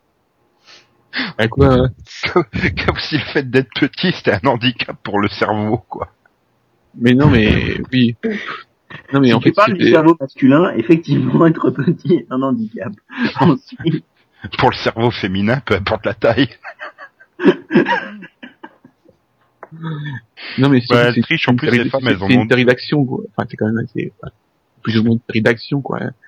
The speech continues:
Speaker 1: Un peu dans le, un peu, c'est un peu, un, des fois, par un côté MacGyver, quoi.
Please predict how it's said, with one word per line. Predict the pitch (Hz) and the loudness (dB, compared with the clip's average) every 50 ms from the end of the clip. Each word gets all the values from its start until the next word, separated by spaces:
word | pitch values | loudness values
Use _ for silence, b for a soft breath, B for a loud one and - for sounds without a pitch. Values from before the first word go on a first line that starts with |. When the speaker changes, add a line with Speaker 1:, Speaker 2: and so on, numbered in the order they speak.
| b b b | b b b
Speaker 1:
Un | 113 117 | -6 -4
peu | 117 127 123 | -2 0 0
dans | 110 107 | 0 0
le, | 101 95 95 98 - - 127 - _ _ _ _ _ _ _ _ _ _ _ _ - | 0 0 -2 -2 -2 -4 -8 -12 _ _ _ _ _ _ _ _ _ _ _ _ -16
un | - - - - | -16 -16 -14 -14
peu, | - 185 165 - - | -14 -14 -14 -12 -6
c'est | - 117 | -4 -4
un | 110 | -2
peu, | 120 - 117 | 0 0 0
un, | 113 104 101 - - | 0 0 -2 -4 -6
des | 131 120 | -6 -2
fois, | - 131 117 | 0 0 0
par | 117 113 117 | 2 2 2
un | 110 113 | 2 0
côté | 117 113 - - 113 104 | 0 -2 -4 -2 0 0
MacGyver, | 104 101 101 113 113 123 123 127 135 131 - | 0 0 0 2 2 2 2 2 0 -2 -2
quoi. | - 110 117 | -4 -6 -8